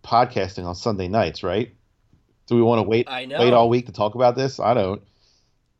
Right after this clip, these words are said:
Speaker 2: Yeah, it's gonna be tough. We'll have to jump on at, like, eleven o'clock at night.
Speaker 1: I wanna get on record before Bald Move, and then they can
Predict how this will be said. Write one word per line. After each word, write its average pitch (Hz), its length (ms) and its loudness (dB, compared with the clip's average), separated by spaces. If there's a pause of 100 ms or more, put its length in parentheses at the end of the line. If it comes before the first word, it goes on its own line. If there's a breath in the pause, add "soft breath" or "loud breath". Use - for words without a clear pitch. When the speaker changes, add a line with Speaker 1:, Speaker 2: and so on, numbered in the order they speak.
(760)
Speaker 2:
Yeah, 101 220 -18
it's 95 120 -20
gonna 104 180 -20
be 92 100 -20
tough. 98 340 -16
We'll 110 140 -18
have 117 180 -18
to 110 80 -20
jump 107 360 -18
on 107 300 -14
at, 90 100 -20
like, 92 200 -20
eleven 98 340 -18
o'clock 98 380 -18
at 82 100 -20
night. 95 380 -20
Speaker 1:
I 135 40 -2
wanna 147 140 2
get 135 140 2
on 127 120 2
record 120 280 0
before 117 320 0
Bald 113 320 0
Move, 98 320 -6
and 95 80 -10
then 98 100 -6
they 98 140 -6
can 92 220 -8